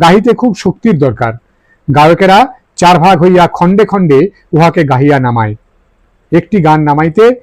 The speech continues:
ঝাড়া এক প্রহর সময় লাগে। মোহন বলিল, "ঠাকুর সকল,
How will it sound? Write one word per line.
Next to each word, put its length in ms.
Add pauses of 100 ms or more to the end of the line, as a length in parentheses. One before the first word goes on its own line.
(240)
ঝাড়া 460
এক 140
প্রহর 260
সময় 340
লাগে। 240 (1000)
মোহন 280
বলিল, 400 (500)
"ঠাকুর 280
সকল, 460